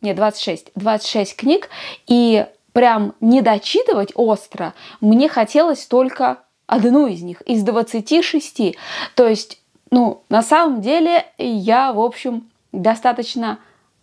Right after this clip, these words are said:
э, хорошо выбираю книги для самой себя, разумеется. И формат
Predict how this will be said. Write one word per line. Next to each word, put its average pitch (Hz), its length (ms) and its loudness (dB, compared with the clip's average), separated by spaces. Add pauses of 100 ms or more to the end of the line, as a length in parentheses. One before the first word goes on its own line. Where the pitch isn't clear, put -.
(180)
э, - 140 -2
хорошо 254 480 2
выбираю 214 640 -2
книги 226 340 -6
для 190 240 -2
самой 196 300 -8
себя, 180 300 -2
разумеется. 339 640 -2 (580)
И 262 500 4 (440)
формат 269 600 2